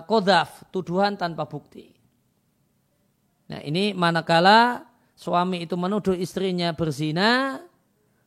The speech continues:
dan istrinya belum hamil karena zina. Kemudian yang kedua, fungsi li'an adalah untuk memutus, eh, nasab anak itu atau janin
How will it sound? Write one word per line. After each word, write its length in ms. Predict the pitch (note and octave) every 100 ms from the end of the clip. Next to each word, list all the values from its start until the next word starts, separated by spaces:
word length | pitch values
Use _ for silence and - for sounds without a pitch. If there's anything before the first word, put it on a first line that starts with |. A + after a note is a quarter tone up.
| _
dan 400 | E3+ F#3 G3+ G#3+ G#3
istrinya 400 | F3+ - G3+ G#3+
belum 320 | F#3 F#3 F3+
hamil 240 | D#3+ G3 G3
karena 320 | E3 D3+ C3+
zina. 320 | A2+ - D2 - _ _ _ _ _ _ _ _ _ _
Kemudian 320 | D3+ E3 F#3 F#3+
yang 60 |
kedua, 680 | G#3+ B3+ D4+ C4 B3 B3 B3 - _ _ _ _ _ _ _ _
fungsi 400 | _ G3+ G3+ G3+
li'an 320 | F#3+ G3+ B3 A#3
adalah 400 | F3+ G3 A3+ -
untuk 800 | G#3+ G3+ G3 A#3+ C4 C#4 - - _
memutus, 640 | G3 G#3+ A3+ A#3+ A3+ - - _ _ _ _ _
eh, 500 | F#3 F3+ F3+ F3 F3 E3+
nasab 560 | G#3+ A3+ - G#3 G3+
anak 480 | - G#3 G#3+ G#3 G#3
itu 640 | F#3+ F#3 A3 A#3+ B3+ B3 -
atau 560 | - - F3+ F#3 - - _ -
janin 400 | F3+ G3 G3+